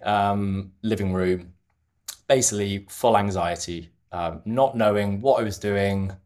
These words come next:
um, just feeling completely out of control. And it was this sense of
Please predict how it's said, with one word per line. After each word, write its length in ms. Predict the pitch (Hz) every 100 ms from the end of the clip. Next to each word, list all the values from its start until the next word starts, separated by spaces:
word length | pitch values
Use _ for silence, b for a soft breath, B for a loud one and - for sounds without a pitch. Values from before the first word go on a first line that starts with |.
| _
um, 480 | 90 90 90 87 85 _
just 240 | - 107
feeling 340 | - - 107 98
completely 540 | 101 - - 131 98
out 140 | 104 87
of 120 | -
control. 640 | 90 82 82 - - - b b b b -
And 100 | 131
it 60 |
was 100 | 139
this 140 | 151 -
sense 420 | - 180 180 -
of 340 | 110 107 101